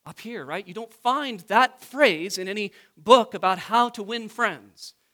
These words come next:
Go out and reprove and rebuke them and bring them the word of God and encourage them to obedience. So I get it. It's not always easy to listen to, but think about the Apostle Paul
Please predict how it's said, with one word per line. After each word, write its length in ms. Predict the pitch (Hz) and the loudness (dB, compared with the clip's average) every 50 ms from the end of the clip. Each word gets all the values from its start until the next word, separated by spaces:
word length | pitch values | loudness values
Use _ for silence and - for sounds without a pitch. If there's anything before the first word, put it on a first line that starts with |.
| _ _ _ _ - | _ _ _ _ -4
Go 80 | 185 | 0
out 160 | 220 254 262 240 | 0 0 0 0
and 80 | 208 | -4
reprove 440 | 196 190 196 - 247 254 254 254 208 | -6 -6 -6 -8 -10 -10 -10 -10 -10
and 120 | 208 180 | -10 -8
rebuke 340 | 175 170 160 214 240 240 233 | -8 -8 -8 -8 -10 -10 -8
them 260 | - 214 220 208 196 | -6 -4 -4 -4 -4
and 120 | 180 160 143 - - _ _ _ | -6 -10 -12 -14 -20 _ _ _
bring 200 | - 247 262 247 | 2 2 2 2
them 120 | 240 233 | 0 -4
the 80 | 226 208 | -4 -2
word 220 | 202 208 214 220 | 2 2 2 2
of 100 | 196 170 | 0 0
God 360 | - 190 185 175 175 175 175 170 | 2 2 4 4 2 0 -2 -6
and 140 | 156 135 - _ _ _ _ | -10 -14 -16 _ _ _ _
encourage 420 | - 180 - - 269 262 240 196 208 | -18 -16 -6 -2 0 0 0 -2 -4
them 180 | 214 208 196 - | -8 -8 -8 -10
to 220 | - 196 190 175 - _ _ _ _ - | -10 -10 -10 -12 -12 _ _ _ _ -10
obedience. 760 | 196 165 214 233 220 202 190 175 165 160 - - - - - _ _ _ _ _ _ _ _ _ _ _ _ _ _ _ _ _ _ _ _ _ _ _ _ _ _ | -8 -4 -4 -4 -4 -2 -4 -6 -8 -10 -12 -12 -14 -14 -16 _ _ _ _ _ _ _ _ _ _ _ _ _ _ _ _ _ _ _ _ _ _ _ _ _ _
So 60 | 202 | -4
I 120 | 208 208 202 | -4 -4 -4
get 200 | 175 170 143 139 | -6 -8 -12 -12
it. 120 | 147 165 _ | -14 -16 _
It's 240 | 175 175 - - 180 | -18 -10 -8 -8 -6
not 340 | 185 202 214 214 202 196 - _ | -4 -2 -2 -2 -2 -4 -8 _
always 420 | 175 175 165 170 165 156 - - _ _ _ _ _ - | -14 -10 -10 -10 -10 -10 -14 -18 _ _ _ _ _ -14
easy 220 | 180 185 165 175 160 | -12 -10 -10 -12 -12
to 120 | - 180 | -12 -12
listen 280 | 175 220 226 - 240 208 | -10 -10 -10 -12 -14 -16
to, 160 | - - 151 | -18 -18 -18
but 180 | 139 156 - _ | -18 -18 -18 _
think 220 | - 262 269 - - | -14 -14 -14 -14 -18
about 360 | 359 - 240 180 180 175 - | -16 -12 -12 -12 -12 -12 -14
the 80 | - 185 | -16 -16
Apostle 520 | 180 175 _ - 151 156 147 - - 156 | -16 -14 _ -12 -12 -12 -14 -16 -18 -18
Paul 480 | - _ _ - 151 127 104 - _ | -20 _ _ -8 -8 -8 -8 -12 _